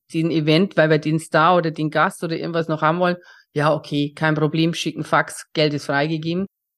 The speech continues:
Und von jetzt auf gleich waren alle Budgets eingefroren, alles war auf Stillstand und nichts lief mehr. Und das war natürlich erstmal für uns alle ein Schock, erstmal was da passiert ist, aber gleichzeitig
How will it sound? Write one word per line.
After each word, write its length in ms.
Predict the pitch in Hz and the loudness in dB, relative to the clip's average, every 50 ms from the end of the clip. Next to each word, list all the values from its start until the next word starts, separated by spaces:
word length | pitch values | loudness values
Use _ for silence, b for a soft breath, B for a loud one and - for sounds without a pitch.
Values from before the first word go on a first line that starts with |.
| _ - | _ -10
Und 140 | - 160 - | -10 -6 -2
von 160 | 175 170 170 | 0 2 2
jetzt 200 | 175 202 202 - | 2 2 4 2
auf 200 | 214 202 208 - | 2 2 0 -2
gleich 340 | 180 170 156 160 180 175 - | -2 0 0 0 0 -2 -4
waren 180 | - 147 151 - | -4 -4 -4 -4
alle 260 | - 127 175 196 190 | -4 -2 2 2 2
Budgets 480 | 165 - 185 156 - - 196 185 180 - | 2 0 -6 -6 -4 -2 -2 -4 -4 -4
eingefroren, 800 | - 147 151 160 170 165 165 151 - 170 160 160 156 156 - - | -4 -2 -2 -2 0 -2 -4 -6 -4 -4 -2 -2 -2 -2 -4 -4
alles 380 | 147 160 175 190 202 180 - 175 | -2 -2 0 0 0 -2 0 0
war 160 | 185 180 156 | 0 0 0
auf 120 | 170 160 | -2 -2
Stillstand 720 | - - - - 170 170 165 156 - - 175 165 165 160 - _ _ _ _ _ _ _ _ | -2 -4 -2 -2 -4 -4 -4 -6 -4 -2 0 0 0 -2 -4 _ _ _ _ _ _ _ _
und 160 | - 180 180 180 | 0 2 4 4
nichts 240 | 180 175 180 - | 4 2 0 -2
lief 220 | - 185 185 175 - | -4 -4 -4 -4 -2
mehr. 180 | 139 - - | -4 -4 -2
Und 140 | - 156 156 | -4 -2 0
das 160 | 160 160 156 | 0 0 2
war 120 | 165 160 170 | 4 4 4
natürlich 540 | 185 180 175 - 202 180 185 175 - - - | 4 2 0 -2 -2 -4 -4 -4 -6 -4 -2
erstmal 500 | 156 170 165 - - 165 160 156 151 b b b b b _ - | 0 -2 -2 -2 0 2 2 2 0 b b b b b _ -6
für 140 | - 185 165 | -4 -4 -2
uns 180 | - 165 156 | 0 -2 -2
alle 460 | - - 117 135 151 170 196 226 - - | -2 0 0 2 4 4 4 2 2 0
ein 160 | - 160 160 | -2 -2 -2
Schock, 300 | - - 180 180 175 - | 0 0 0 0 -2 -2
erstmal 320 | - 170 170 180 165 165 151 | -6 -6 -4 -2 -2 0 2
was 240 | 156 156 156 - | 0 0 0 -2
da 100 | - 170 | -4 -4
passiert 480 | 156 156 - 160 151 - - 175 190 202 | -4 -4 -6 -6 -6 -4 -2 0 0 0
ist, 220 | 254 262 254 - _ - | 0 -4 -6 -8 _ -6
aber 320 | - 143 147 147 175 175 | -4 -2 -2 0 -2 -2
gleichzeitig 800 | 156 160 156 147 147 156 156 - 190 175 180 175 190 196 190 - | -2 -2 -4 -4 -4 -4 -2 0 0 0 0 -2 -4 -8 -8 -10